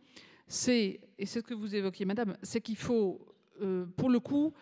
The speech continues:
je crois vraiment à la mobilisation des acteurs privés et publics ensemble. Euh, parce que, et c'est probablement ce qui peut être fait, ce qui est fait dans l'apprentissage par nature, parce que c'est les entreprises, les branches qui, euh, proposent,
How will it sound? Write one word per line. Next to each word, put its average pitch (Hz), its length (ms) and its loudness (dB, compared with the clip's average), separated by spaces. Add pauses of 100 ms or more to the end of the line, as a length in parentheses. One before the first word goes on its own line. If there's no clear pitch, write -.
(260)
je 208 140 2
crois 247 240 2
vraiment 226 340 2
à 247 60 2
la 208 80 2
mobilisation 208 480 2
des 220 100 -6
acteurs 202 240 -2
privés 220 500 -4
et 220 60 -6
publics 202 400 -8
ensemble. 170 420 -6 (600)
Euh, 180 320 4
parce 196 300 2
que, 208 400 8
et 190 100 4
c'est 202 300 2 (260)
probablement 233 420 6
ce - 100 -10
qui - 160 -12
peut 214 200 2
être 202 140 -2
fait, 247 460 -2
ce 196 100 -10
qui 233 120 0
est 208 40 2
fait 247 160 0
dans 196 100 4
l'apprentissage 190 560 -2
par - 160 -8
nature, 185 340 -4
parce - 160 -4
que 202 100 -6
c'est 185 220 -2 (420)
les 196 180 0
entreprises, 202 560 -4
les 180 120 0
branches 202 420 0 (420)
qui, 196 280 -8
euh, 170 160 -8
proposent, 220 540 -2